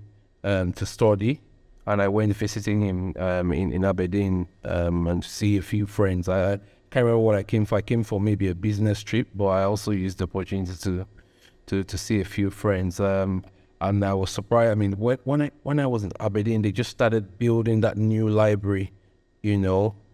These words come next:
Um, but by the time I came back, it had actually been, it, it was finished and, and all standing and looking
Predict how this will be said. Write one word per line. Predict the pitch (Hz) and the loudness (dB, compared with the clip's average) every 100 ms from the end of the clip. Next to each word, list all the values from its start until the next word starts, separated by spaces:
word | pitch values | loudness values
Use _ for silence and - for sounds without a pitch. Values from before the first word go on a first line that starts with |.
| _ _ - | _ _ -8
Um, | 110 104 98 98 | 0 2 2 0
but | 101 | 0
by | 107 104 | 0 0
the | 101 | 0
time | 113 117 113 | 0 2 2
I | |
came | 101 123 113 | 0 0 2
back, | 104 98 101 | 2 0 0
it | 98 | 0
had | 101 | 2
actually | 107 - 104 | 0 0 0
been, | 101 101 95 | 0 2 0
it, | 85 92 98 | 0 -2 -4
it | 95 | -4
was | 95 - | -6 -6
finished | - 113 101 101 - | -2 0 0 -4 -2
and, | 92 92 | -2 0
and | 92 90 87 | 0 -2 -2
all | 98 101 | -2 -2
standing | 104 - 98 98 98 | -2 0 0 0 -2
and | 90 92 | -2 -2
looking | 95 101 101 | -2 -2 -2